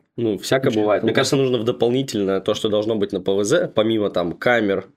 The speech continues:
Speaker 1: пакетов, скотча, э, ножей для вскрытия и всего остального, должен быть ещё перцовый баллончик, милицейская дубинка <laughs> и что-нибудь ещё.
Speaker 2: Там можно видеть, на-, посмотреть на видео, что у чувака реально просто огромная куча товара в руках,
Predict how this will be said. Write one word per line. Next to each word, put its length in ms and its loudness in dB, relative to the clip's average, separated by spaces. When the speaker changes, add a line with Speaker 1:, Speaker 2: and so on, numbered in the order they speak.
Speaker 1:
пакетов, 500 0
скотча, 720 -2
э, 260 0
ножей 320 0
для 140 0
вскрытия 480 -4
и 60 0
всего 180 0
остального, 340 0
должен 300 2
быть 140 -4
ещё 160 -2
перцовый 420 0
баллончик, 560 -2
милицейская 580 0
дубинка 680 0
<laughs> 40 -18
и 320 4
что-нибудь 560 0
ещё. 420 -2
Speaker 2:
Там 140 4
можно 560 4
видеть, 340 0
на-, 280 2
посмотреть 440 2
на 80 0
видео, 480 4
что 520 4
у 140 0
чувака 500 4
реально 440 4
просто 560 4
огромная 560 2
куча 500 0
товара 520 2
в 100 -4
руках, 500 2